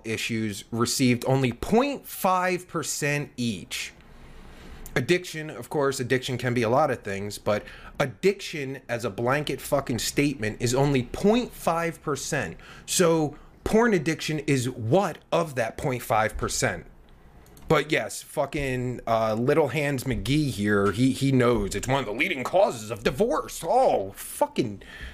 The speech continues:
th-, see, this pisses me off. This fucking bullshitting little pencil dick motherfucker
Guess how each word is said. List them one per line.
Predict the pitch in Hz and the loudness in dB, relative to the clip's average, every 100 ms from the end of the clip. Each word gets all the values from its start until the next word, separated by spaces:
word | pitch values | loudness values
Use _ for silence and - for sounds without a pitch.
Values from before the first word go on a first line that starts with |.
| - - | -10 -4
th-, | 214 | -2
see, | 190 233 | 0 2
this | 277 | 2
pisses | 285 - 254 208 180 | -2 0 2 2 4
me | 175 | 4
off. | 151 113 - | 4 2 0
This | 131 | 0
fucking | - - 190 190 202 175 101 - | -2 0 0 2 0 -2 -4 0
bullshitting | 151 165 185 - - 185 170 165 | 2 4 4 2 0 0 0 -2
little | 156 147 110 87 - - | -2 -2 -4 -8 -16 -10
pencil | - 170 170 165 | -4 -4 -2 -4
dick | 127 - 156 147 | -2 -2 -2 2
motherfucker | 143 131 123 135 123 113 101 | 2 2 2 0 0 0 -2